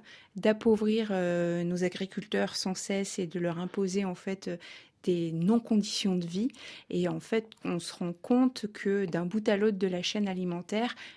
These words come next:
les personnes sont dans la survie. Aussi bien ceux qui produisent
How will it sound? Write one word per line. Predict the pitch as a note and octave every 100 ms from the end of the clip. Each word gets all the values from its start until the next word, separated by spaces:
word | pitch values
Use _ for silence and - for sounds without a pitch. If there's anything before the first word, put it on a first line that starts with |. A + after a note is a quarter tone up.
| _
les | G#3
personnes | G#3 F3 - G3+ G#3+
sont | G#3 - G#3+ G#3+
dans | G3 F#3
la | F3+
survie. | - F#3 F3+ F3 - _ -
Aussi | G3 - G3+
bien | F3+ G3+
ceux | G3+ F3+
qui | - -
produisent | - - G3 F3 G3+ B3+ A3+